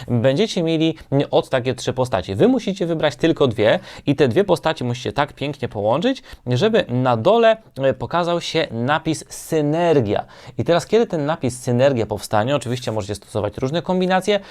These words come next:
powstanie pewne zdanie, dzięki czemu będziecie widzieli specjalną zdolność Waszej, e, frakcji. E, dobieracie sobie określoną liczbę, e, kart na, e, daną postać, no i właściwie możecie już ruszać w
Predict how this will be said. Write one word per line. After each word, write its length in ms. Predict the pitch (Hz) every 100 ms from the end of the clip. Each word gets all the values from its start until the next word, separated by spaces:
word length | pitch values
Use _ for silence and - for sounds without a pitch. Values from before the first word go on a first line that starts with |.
| -
powstanie 400 | - 240 277 269
pewne 320 | 202 185 147 -
zdanie, 640 | 104 95 107 185 190 190 120
dzięki 320 | 135 208 135
czemu 240 | 143 156
będziecie 400 | 123 120 127 127
widzieli 380 | 107 101 120 127
specjalną 540 | - 120 - 135 131 104
zdolność 460 | 98 120 117 -
Waszej, 520 | 113 110 113 - 113 117 -
e, 200 | 127 123
frakcji. 540 | 127 151 143 - - - - -
E, 200 | 117 120
dobieracie 500 | 226 226 196 180 160
sobie 340 | 160 147 143 127 -
określoną 560 | 147 156 - 160 143 123
liczbę, 300 | 139 127 131
e, 300 | 127 123 107
kart 360 | 143 151 147 - -
na, 360 | 123 135 147 120 120
e, 100 | 113
daną 260 | 104 95 123
postać, 360 | 302 311 226 214
no 60 |
i 80 | 233
właściwie 280 | 160 123 151
możecie 280 | 135 123 131
już 120 | 117
ruszać 500 | 110 143 131 113 -
w 400 | 110 95 104 120